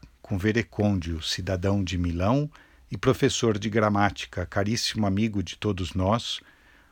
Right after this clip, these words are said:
o qual desejava muito e pleiteava em nome da nossa amizade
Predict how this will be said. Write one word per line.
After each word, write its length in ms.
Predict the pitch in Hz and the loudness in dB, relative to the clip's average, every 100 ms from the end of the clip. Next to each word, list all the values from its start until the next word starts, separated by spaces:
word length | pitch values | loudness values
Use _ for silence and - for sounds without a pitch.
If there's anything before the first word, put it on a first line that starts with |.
| _ - | _ -8
o 80 | |
qual 360 | 104 135 143 156 | 6 8 8 8
desejava 600 | 139 127 139 110 135 120 | 2 4 2 4 4 4
muito 480 | 110 113 120 - 135 | 4 4 2 -2 -6
e 80 | 123 | -4
pleiteava 680 | 123 117 - 107 104 98 | 0 0 0 2 2 2
em 80 | 101 | 0
nome 320 | 98 107 104 | 0 0 0
da 160 | 87 90 | -2 -2
nossa 340 | 101 117 - | 0 0 0
amizade 640 | 98 87 92 95 113 117 | -2 -2 0 2 2 0